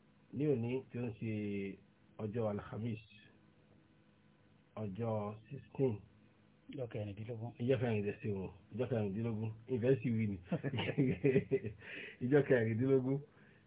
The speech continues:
Speaker 1: nínú oṣù Ramadan fourteen forty-seven. A tún pàdé níbi ètò yín, ètò wa, ètò Fi Riyadi An-Nubuwah. Eléyìí tí ó ń gbé afẹ́fẹ́ látago mọ́kànlá di aago méjìlá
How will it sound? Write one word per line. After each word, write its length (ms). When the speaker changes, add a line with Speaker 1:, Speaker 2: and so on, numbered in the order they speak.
Speaker 1:
nínú 220
oṣù 280
Ramadan 580
fourteen 360
forty-seven. 680
A 100
tún 180
pàdé 480
níbi 240
ètò 220
yín, 280
ètò 300
wa, 300
ètò 520
Fi 220
Riyadi 760
An-Nubuwah. 640
Eléyìí 260
tí 300
ó 60
ń 180
gbé 180
afẹ́fẹ́ 360
látago 280
mọ́kànlá 520
di 220
aago 200
méjìlá 460